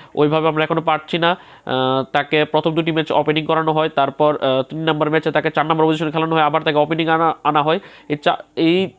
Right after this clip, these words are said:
দুটি পজিশনে চারটি ম্যাচ খেলার পরও সে তার, আহ, বেস্ট পারফরমেন্স দিতে পারেনি, যার কারণে সে বাদ পড়তে পারে। যদি সে বাদ পড়ে, সেক্ষেত্রে তারা পল স্টাইলিংকে আনতে পারে, যে প্রথম দুই ম্যাচ খেলে বাদ পড়েছিল, চার নম্বর পজিশন খেলেছিল, তারা চাইলে এবার পল স্টাইলিংকে এনে ওপেনিংয়ে ট্রাই করাতে পারে, অথবা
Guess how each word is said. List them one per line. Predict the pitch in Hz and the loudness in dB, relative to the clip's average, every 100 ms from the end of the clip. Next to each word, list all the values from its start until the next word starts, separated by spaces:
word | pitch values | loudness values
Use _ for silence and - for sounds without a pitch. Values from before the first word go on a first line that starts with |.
| _ | _
দুটি | 151 175 196 | -4 0 2
পজিশনে | 185 208 214 208 | 2 2 0 0
চারটি | 196 185 | 0 0
ম্যাচ | 196 - | -2 0
খেলার | 202 196 | -2 0
পরও | 180 | 0
সে | 196 180 196 | 2 2 2
তার, | - 147 | 0 -2
আহ, | 147 147 135 | 0 0 0
বেস্ট | 135 160 - | 0 0 -2
পারফরমেন্স | 165 156 170 | -4 -2 -4
দিতে | 160 180 | -2 -2
পারেনি, | 175 185 | 0 0
যার | 160 151 | 0 2
কারণে | 170 175 208 240 - - | 2 2 0 -2 -12 -20
সে | - - 170 | -6 -2 -2
বাদ | 139 180 - | -2 -4 -2
পড়তে | 175 180 170 | -2 0 0
পারে। | 147 | 0
যদি | 135 175 | 0 -2
সে | 214 | 0
বাদ | 185 170 196 | 0 -2 -2
পড়ে, | - 185 | -4 0
সেক্ষেত্রে | 185 180 185 | 0 0 0
তারা | 185 | 0
পল | 196 170 | 2 0
স্টাইলিংকে | 170 185 185 185 | 0 0 0 2
আনতে | 190 190 | 0 0
পারে, | 185 | 0
যে | 170 | 0
প্রথম | 180 170 185 180 | 0 0 -2 -2
দুই | 202 | 0
ম্যাচ | 208 - | -2 -2
খেলে | 208 214 247 - - - | 0 2 0 -4 -16 -4
বাদ | 151 - | -2 0
পড়েছিল, | 170 170 196 196 247 - | 2 2 2 2 0 0
চার | 185 | 0
নম্বর | 185 196 | 2 2
পজিশন | 185 196 | 2 0
খেলেছিল, | 185 196 202 202 | 0 0 0 0
তারা | 175 175 | 0 2
চাইলে | 185 185 | 2 2
এবার | 190 - | 0 0
পল | 180 | 0
স্টাইলিংকে | - 185 190 196 | 2 0 0 0
এনে | 196 | 2
ওপেনিংয়ে | 175 160 180 180 | 2 2 2 2
ট্রাই | 185 | 2
করাতে | 180 190 190 | 0 0 0
পারে, | 196 - | 0 0
অথবা | 185 214 147 | 0 2 0